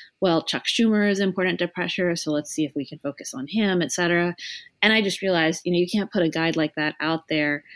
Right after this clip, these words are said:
and not follow up because people have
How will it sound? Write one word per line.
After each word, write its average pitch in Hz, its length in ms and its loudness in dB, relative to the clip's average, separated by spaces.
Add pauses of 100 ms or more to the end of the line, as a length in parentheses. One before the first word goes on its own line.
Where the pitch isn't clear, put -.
(380)
and 170 180 2
not 147 280 -2
follow 165 320 -2
up 170 240 -2
because 156 200 -4
people 160 300 -6
have 156 320 -8